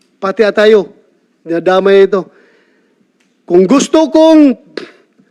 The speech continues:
pagtakpan si Presidente Marcos, dapat hindi na ako nag-hearing dito, Marlica. Ha?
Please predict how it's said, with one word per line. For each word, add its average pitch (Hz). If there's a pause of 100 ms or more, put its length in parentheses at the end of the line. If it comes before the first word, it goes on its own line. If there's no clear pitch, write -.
(180)
pagtakpan 226 (1300)
si -
Presidente 269
Marcos, 247 (720)
dapat 233
hindi 262
na 285
ako 277
nag-hearing 269
dito, 262
Marlica. 262 (1300)
Ha? 285